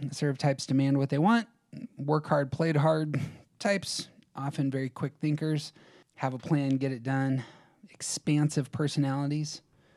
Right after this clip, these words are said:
We mentioned it with, uh, withdrawn types that they're the move away from sorts, but what, what is it for, uh, aggressive types? They move regardless of other people or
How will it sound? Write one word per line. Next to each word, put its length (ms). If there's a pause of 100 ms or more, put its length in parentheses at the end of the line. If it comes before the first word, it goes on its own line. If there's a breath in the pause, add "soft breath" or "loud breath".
(600 soft breath)
We 120
mentioned 400
it 120
with, 460
uh, 260
withdrawn 420
types 500
that 200
they're 240
the 100
move 200
away 260
from 460 (140)
sorts, 460
but 500 (360)
what, 320
what 200
is 160
it 200
for, 300
uh, 280 (600 soft breath)
aggressive 380
types? 320
They 260
move 340
regardless 500
of 80
other 180
people 260
or 400